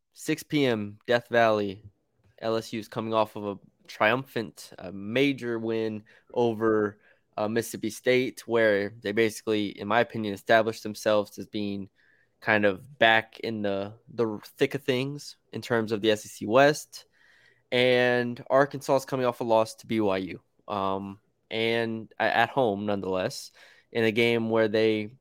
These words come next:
you know, outgained B Y U, kind of outplayed B Y U, but end up losing at home,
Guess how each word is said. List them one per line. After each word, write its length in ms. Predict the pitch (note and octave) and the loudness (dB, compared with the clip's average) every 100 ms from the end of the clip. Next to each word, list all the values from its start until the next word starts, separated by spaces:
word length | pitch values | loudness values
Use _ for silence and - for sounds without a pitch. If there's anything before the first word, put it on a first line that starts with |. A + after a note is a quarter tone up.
| - | -12
you 100 | A2+ | -6
know, 140 | G#2+ | -2
outgained 640 | - A#2+ G#2+ A#2+ A#2+ A#2 | 2 2 2 -2 -2 -4
B 120 | A#2 A2+ | -2 2
Y 140 | A2 | 4
U, 400 | A2 G#2+ G#2+ G#2+ - | 2 0 -2 -4 -4
kind 160 | A#2+ | -2
of 80 | G#2+ | 0
outplayed 480 | G2 - A#2+ A#2 G#2+ | 0 -2 -2 0 0
B 100 | A2+ | -2
Y 200 | G#2 G2+ | 0 2
U, 160 | G2+ G2+ | 0 -4
but 140 | E2 | -6
end 100 | G2+ | -6
up 120 | F#2 | -6
losing 360 | A2+ A2+ G2+ G2+ | -4 -4 -4 -6
at 100 | G2+ | -6
home, 400 | G#2+ G2+ G#2 | -4 -2 -4